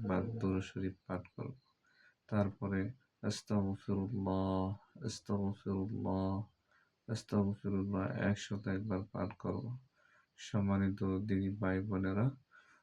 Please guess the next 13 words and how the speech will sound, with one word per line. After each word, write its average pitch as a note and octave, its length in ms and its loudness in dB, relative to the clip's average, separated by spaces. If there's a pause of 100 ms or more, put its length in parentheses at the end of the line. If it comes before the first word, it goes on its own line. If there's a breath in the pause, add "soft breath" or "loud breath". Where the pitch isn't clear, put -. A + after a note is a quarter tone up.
(160 loud breath)
মোতাব্বির G2+ 680 2
রাখিগণ G2 460 -2 (120)
যারা F#2+ 220 4 (140)
চিকিৎসা G2+ 420 -2 (100)
করেন, G2+ 260 2 (520 soft breath)
আপনাদের G2+ 480 2 (100)
রুহানি G2+ 340 6 (100)
শক্তি - 300 -6 (100)
বৃদ্ধি A2 300 0 (100)
করার G2 260 2 (100)
জন্য G2 240 -2 (640 soft breath)
আপনারা F#2 460 2 (120)
কি G#2 100 0